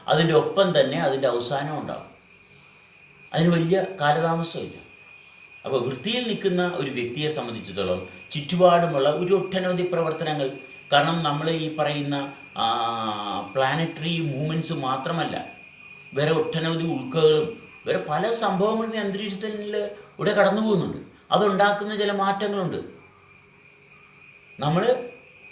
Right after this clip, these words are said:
ഈ പറയുന്ന ഈ, ആ, നവഗ്രഹങ്ങൾ മാത്രമല്ല, ഇതിനിടയിൽ കൂടെ ഒരുപാട്, ആ, ഭീമാകരമായിട്ടുള്ള സംഭവങ്ങൾ കടന്നു പോകുന്നുണ്ട്. അതുണ്ടാക്കുന്ന ഒരുപാട് ചേഞ്ചസ് ഉണ്ട്. അതിൻ്റെ അനന്തര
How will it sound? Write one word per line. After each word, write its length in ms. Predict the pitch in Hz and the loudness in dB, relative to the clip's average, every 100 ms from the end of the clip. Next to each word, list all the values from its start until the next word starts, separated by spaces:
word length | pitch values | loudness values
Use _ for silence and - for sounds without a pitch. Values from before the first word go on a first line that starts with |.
| 156 | -4
ഈ 20 | 190 190 | -2 2
പറയുന്ന 380 | 185 190 196 208 202 147 165 175 | 4 4 0 -2 -2 -2 -2 -2
ഈ, 20 | 165 - 123 | -2 -2 -2
ആ, 20 | 120 117 - 113 135 | 0 -2 -2 0 4
നവഗ്രഹങ്ങൾ 720 | 156 - 170 151 156 170 139 - - - - - | 4 6 4 2 2 2 2 0 -2 -4 -4 0
മാത്രമല്ല, 600 | 143 160 - 220 190 196 175 - - - - 139 | 2 2 2 0 2 2 0 -2 -4 -4 -2 0
ഇതിനിടയിൽ 440 | 180 165 160 190 - | 2 4 4 2 2
കൂടെ 160 | 180 - - - - - 160 | 2 2 0 -4 -4 -2 -2
ഒരുപാട്, 720 | - 170 180 196 196 196 202 196 - - - 143 | 0 2 2 4 6 6 4 2 -2 -4 -2 0
ആ, 20 | 131 - 120 113 | 0 0 0 -2
ഭീമാകരമായിട്ടുള്ള 920 | - 170 185 185 180 180 175 175 180 175 180 175 - - - 165 | 0 2 4 4 6 6 4 0 2 4 4 0 -4 -4 -2 2
സംഭവങ്ങൾ 480 | 147 156 175 180 180 | 4 6 4 4 2
കടന്നു 220 | 165 165 180 | 2 2 0
പോകുന്നുണ്ട്. 320 | 165 - - - - - | 0 -2 -4 -4 -2 2
അതുണ്ടാക്കുന്ന 640 | 151 165 156 175 - 185 185 - | 2 2 4 2 2 0 0 0
ഒരുപാട് 300 | 135 170 180 165 | 2 2 2 0
ചേഞ്ചസ് 380 | 143 151 165 180 | -2 -2 0 0
ഉണ്ട്. 160 | 165 - - - - - - 135 | 0 -4 -6 -10 -10 -10 -4 0
അതിൻ്റെ 260 | 147 170 170 | 2 6 6
അനന്തര 280 | 165 180 | 6 0